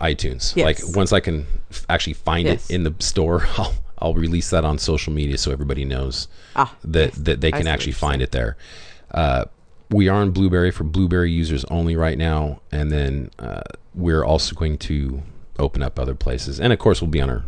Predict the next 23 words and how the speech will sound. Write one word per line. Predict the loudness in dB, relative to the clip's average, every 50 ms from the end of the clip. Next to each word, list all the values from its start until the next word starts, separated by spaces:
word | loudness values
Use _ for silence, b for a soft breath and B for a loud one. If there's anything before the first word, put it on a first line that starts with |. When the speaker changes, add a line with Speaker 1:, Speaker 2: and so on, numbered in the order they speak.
| -4 0
Speaker 1:
our | 2 2
website. | 4 4 2 2 0 0 0 0
That's, | 0 0 0 0 2
that's | 2 2 2 2
the | -2 -2
big | 0 0 0 0
one, | -2 -4 -6 -8 -10 -14 -18 -12 -10
um, | -8 -6 -6 -6 -6 -8
'cause | -6 -6 -4
we're | -2 -2
gonna | -2 -2
have | -2 0
a | 0
lot | 0 0 -2
of | -2
stuff | -2 -4 -4 -4 -4
on | -6 -6 -4 -4
there. | -4 -4 -6 -8 -12 -16 -18 -18 -18 -20 -18 -18 -16 -16 -14 -14 -14 -14 -14 -14 -14 B B B B B B B B B B B B B B B B B B B B B B B B
So | 2 4 6
I | 6
think | 6 4 4
that's | 4 2 4 4
it. | 4 4 4 4 0